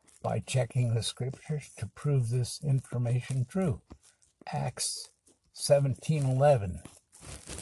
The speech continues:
They searched the scripture day by day to check up on Paul and Silas' statement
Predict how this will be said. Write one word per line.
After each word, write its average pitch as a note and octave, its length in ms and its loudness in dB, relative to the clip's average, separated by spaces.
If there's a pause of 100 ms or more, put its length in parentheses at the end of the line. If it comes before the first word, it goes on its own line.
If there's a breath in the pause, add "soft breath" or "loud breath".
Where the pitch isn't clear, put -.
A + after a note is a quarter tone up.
(220)
They C3 160 2
searched - 480 -2
the E3+ 100 -2
scripture - 540 -2
day B2+ 300 0
by C#3 260 4
day B2 420 0
to A#2+ 220 -2
check C#3 340 -4
up C#3+ 240 2
on A2+ 260 2
Paul B2 400 6
and A#2+ 140 2
Silas' A2 680 2 (320)
statement A#2 680 2